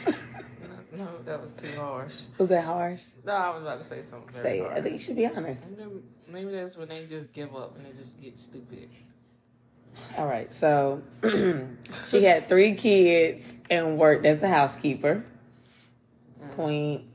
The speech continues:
Speaker 1: I'm just li-, I'm just listening. That's all. I'm listening.
Speaker 2: We
Speaker 1: I'm
Speaker 2: cannot
Speaker 1: listening.
Speaker 2: talk. We don't know what her life was
Speaker 1: I'm
Speaker 2: like.
Speaker 1: taking it in.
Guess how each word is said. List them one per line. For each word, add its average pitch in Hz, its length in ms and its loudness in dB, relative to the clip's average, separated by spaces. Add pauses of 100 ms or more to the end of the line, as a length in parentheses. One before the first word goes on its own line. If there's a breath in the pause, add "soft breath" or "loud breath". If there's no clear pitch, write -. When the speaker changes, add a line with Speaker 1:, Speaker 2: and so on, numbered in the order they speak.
(1160 soft breath)
Speaker 1:
I'm 196 240 -8
just 226 200 -12
li-, 180 180 -6
I'm 175 220 0
just 175 180 -10
listening. 165 440 -6
That's 147 200 -6
all. 147 260 0
I'm 143 120 -12
listening. 156 360 -8
Speaker 2:
We 240 100 0
Speaker 1:
I'm 247 40 -6
Speaker 2:
cannot 254 300 0
Speaker 1:
listening. 226 240 -8
Speaker 2:
talk. 196 100 -2
We 254 80 2
don't 285 220 0
know 208 100 4
what 196 180 2
her 190 120 -2
life 165 320 -4
was 156 100 -6
Speaker 1:
I'm 175 120 0
Speaker 2:
like. 175 100 -10
Speaker 1:
taking 196 320 -2
it 220 120 -8
in. 220 280 -12